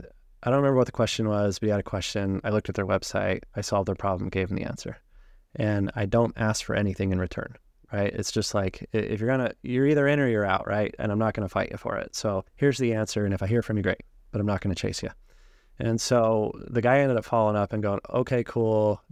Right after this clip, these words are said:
You know, what would it look like to work with you? Oh, by the way, we're twenty minutes away." So I said, "Cool, I'll pull some information." Audited their website, all the stuff we talked about.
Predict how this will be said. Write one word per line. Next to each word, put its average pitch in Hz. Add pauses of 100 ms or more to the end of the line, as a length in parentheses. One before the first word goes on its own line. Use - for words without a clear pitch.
(120)
You 110
know, 101
what 113
would 120
it 110
look 107
like 101
to -
work -
with 95
you? - (480)
Oh, 120
by 110
the 101
way, 101
we're 95
twenty 92
minutes 90
away." 113 (280)
So 113
I 101
said, 107
"Cool, 135
I'll 98
pull 101
some 101
information." 117 (520)
Audited 117
their 117
website, 107
all 107
the 113
stuff -
we 113
talked 104
about. 101